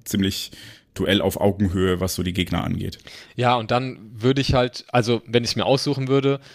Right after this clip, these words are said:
Speaker 2: ähm, dann finde ich unser Spiel dann doch wieder ein bisschen dankbarer. Zum einen natürlich, weil Heimspiel, du hast ja gerade gesagt, wie es so um unsere Heimstärke bestellt ist. Das, finde ich, ist ein wichtiges Argument. Also, ma-, da-, das muss man sich ja nun mal ausmalen. Letzter Spieltag, äh,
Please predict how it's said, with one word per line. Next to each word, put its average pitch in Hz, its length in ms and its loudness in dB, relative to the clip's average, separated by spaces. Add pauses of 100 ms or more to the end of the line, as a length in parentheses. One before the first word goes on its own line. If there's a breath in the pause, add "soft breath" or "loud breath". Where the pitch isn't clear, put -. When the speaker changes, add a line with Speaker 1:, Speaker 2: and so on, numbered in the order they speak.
(140)
Speaker 2:
ähm, 120 380 0
dann 113 320 0
finde 127 240 -2
ich - 100 -4
unser 127 240 0
Spiel 123 220 -2
dann 120 160 2
doch 120 180 0
wieder 123 140 4
ein 113 60 -2
bisschen 107 200 -4
dankbarer. 110 360 2
Zum 104 140 -6
einen 113 160 2
natürlich, 117 440 0
weil 107 200 2
Heimspiel, 131 360 0
du 110 100 2
hast 104 140 0
ja 107 80 0
gerade 107 340 2 (260 loud breath)
gesagt, 113 460 2
wie 110 60 -6
es 110 120 -6
so 110 120 -2
um 113 60 -6
unsere 107 200 0
Heimstärke 110 560 0
bestellt 117 400 0
ist. - 240 -2
Das, 113 160 0
finde 123 160 -2
ich, - 80 -6
ist 123 160 -4
ein 117 140 -2
wichtiges 113 340 -2
Argument. 113 460 0 (240 loud breath)
Also, 123 300 0
ma-, - 120 -2
da-, - 240 -4 (720 loud breath)
das - 160 2
muss 139 100 2
man 135 120 4
sich 120 100 0
ja 123 80 4
nun 123 120 0
mal 113 200 2 (120)
ausmalen. 104 460 0
Letzter 127 380 0
Spieltag, 135 560 0 (320 loud breath)
äh, 117 360 2